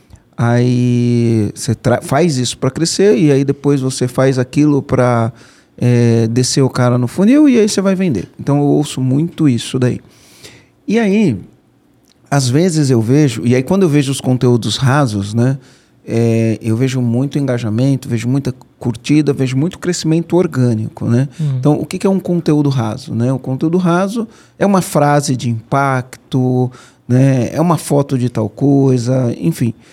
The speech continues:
Speaker 1: né? Não é um conteúdo denso, não é um conteúdo que aprofunda, ele é superficial, ele gera uma, uma, uma, uma rápida conexão, mas ele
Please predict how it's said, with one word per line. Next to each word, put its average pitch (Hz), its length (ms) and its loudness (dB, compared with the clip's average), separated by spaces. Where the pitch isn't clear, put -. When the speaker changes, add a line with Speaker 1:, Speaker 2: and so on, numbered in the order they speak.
Speaker 1:
né? 131 220 2
Não 131 180 2
é 143 40 4
um 156 100 2
conteúdo 151 580 0
denso, 127 800 0
não 120 140 0
é - 20 0
um 131 60 -4
conteúdo 135 440 -2
que 143 120 -2
aprofunda, 135 1000 0
ele 117 140 0
é 127 260 -2
superficial, 156 1120 0
ele 135 220 0
gera 147 240 2
uma, 135 500 -2
uma, 123 300 0
uma, 127 360 -2
uma 123 120 -2
rápida 175 340 0
conexão, 156 840 0
mas 180 300 0
ele 190 480 0